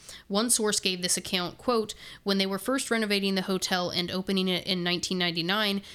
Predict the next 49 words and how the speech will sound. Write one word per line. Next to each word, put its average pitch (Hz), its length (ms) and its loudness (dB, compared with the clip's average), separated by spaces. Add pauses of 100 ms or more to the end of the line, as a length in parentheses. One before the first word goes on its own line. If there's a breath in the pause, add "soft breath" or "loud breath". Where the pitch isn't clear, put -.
(140 loud breath)
three 240 300 2
rooms 220 320 2
had 214 120 2
foul 185 300 0
smells 175 400 0
and 185 140 0
bad 165 260 -2
vibes 165 300 0
so 190 260 4
overpowering 196 560 0
that 175 140 2
staff 170 400 -2
wor-, 190 240 -6
staff 214 480 2
and 190 120 0
workers 185 360 0
could 190 100 -6
not 175 180 0
stay 175 220 2
in 175 80 -2
them 170 140 -2
long 165 160 -2
enough 165 160 -4
to - 80 -10
do 208 160 2
anything." 208 420 2 (340 loud breath)
The 208 60 0
same 190 260 4
rooms, 156 340 0 (180)
thir-, 196 160 2 (200)
uh, 170 360 0 (180)
two 214 140 2
fourteen, 185 420 -2
three 175 220 -6
fourteen, 170 420 -4
four 233 200 2
fourteen, 220 420 0
four 190 180 -2
fourteen 185 400 -2
being 160 200 0
the - 140 -14
worst. 247 420 0 (520 loud breath)
Uh, 185 220 2
they 180 120 0
tried 190 260 2
every 233 200 0
deodorizer 220 640 2
they 165 120 0
could, 240 640 2